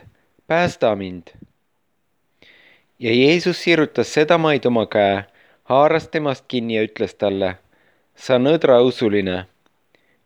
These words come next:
miks sa kahtlesid?“ Ja nad astusid paati ja tuul rauges. Siis paadis olijad ja,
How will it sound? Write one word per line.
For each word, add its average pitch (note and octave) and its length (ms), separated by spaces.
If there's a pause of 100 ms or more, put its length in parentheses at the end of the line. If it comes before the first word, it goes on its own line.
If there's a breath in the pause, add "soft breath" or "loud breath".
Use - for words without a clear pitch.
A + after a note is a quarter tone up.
miks C#3+ 260
sa D#3+ 120
kahtlesid?“ A2+ 880 (1500 loud breath)
Ja C3 120
nad B2 160
astusid E3 580
paati A2+ 460
ja G#2+ 100
tuul C3+ 240
rauges. A2 720 (1400 soft breath)
Siis - 260
paadis E3 500
olijad B2 520
ja, D3 140